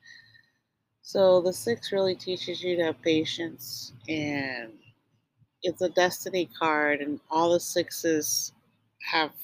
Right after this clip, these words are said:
a karma or destiny purpose. And the Six of Club is destiny in what you say, what you promise to people. Um, so it's karma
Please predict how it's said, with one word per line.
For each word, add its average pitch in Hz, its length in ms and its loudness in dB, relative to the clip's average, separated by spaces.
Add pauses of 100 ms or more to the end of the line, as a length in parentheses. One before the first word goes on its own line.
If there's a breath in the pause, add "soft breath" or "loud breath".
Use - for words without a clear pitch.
(320)
a 151 140 0
karma 156 440 0
or 151 140 0
destiny 151 580 -4
purpose. - 580 -8 (600 loud breath)
And 160 140 0
the 156 60 0
Six - 360 -6
of 165 80 -10
Club 170 340 -2
is 160 140 -8
destiny 156 580 -4
in 151 80 -2
what 151 140 -4
you 131 140 -8
say, 127 680 -6 (220)
what 135 180 -10 (100)
you 123 240 -16 (760)
promise 139 440 -8
to - 120 -14
people. - 460 -8 (1400 loud breath)
Um, 139 380 -6
so 147 160 -4
it's 139 160 -8
karma 151 440 -2